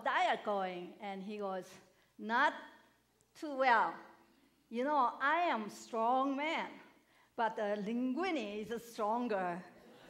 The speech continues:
<laughs> Temptations and temptations.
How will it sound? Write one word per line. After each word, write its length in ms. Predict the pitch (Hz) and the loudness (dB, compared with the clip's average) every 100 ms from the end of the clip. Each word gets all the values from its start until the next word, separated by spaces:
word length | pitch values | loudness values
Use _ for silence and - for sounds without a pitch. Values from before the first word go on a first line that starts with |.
| - - - - - - - - | -18 -18 -16 -16 -16 -16 -18 -20
<laughs> 2500 | - - - - _ _ _ _ _ _ _ _ _ _ _ _ _ _ _ _ _ _ _ - | -20 -20 -20 -20 _ _ _ _ _ _ _ _ _ _ _ _ _ _ _ _ _ _ _ -10
Temptations 800 | 262 240 240 285 285 294 285 285 | -4 -4 0 4 4 2 -4 -2
and 180 | 294 262 | -4 -4
temptations. 760 | 247 233 220 220 202 202 180 | -4 -4 -4 -4 -4 -8 -12